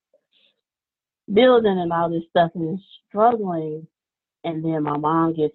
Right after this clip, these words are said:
sick, right? <laughs> And, like, have to rush her to the emergency room, and they're checking her blood levels and her whatever.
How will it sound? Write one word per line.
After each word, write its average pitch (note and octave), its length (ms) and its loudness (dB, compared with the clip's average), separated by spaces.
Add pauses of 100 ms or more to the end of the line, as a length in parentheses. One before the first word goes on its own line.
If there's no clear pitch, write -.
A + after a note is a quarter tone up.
sick, - 240 -6 (840)
right? D#3+ 440 2
<laughs> - 520 0 (800)
And, E3 640 0
like, F3+ 320 4
have G3 340 2
to F3+ 200 -4
rush F3 300 2
her F3+ 160 0 (120)
to F3 80 -6
the D#3 220 -4
emergency E3 640 0
room, D3+ 480 0 (600)
and D#3+ 200 4
they're E3+ 220 4 (160)
checking E3 600 2
her E3 200 4
blood D#3+ 520 4
levels D#3 600 -2
and D3+ 160 -8
her D#3+ 380 -4 (500)
whatever. E3 720 2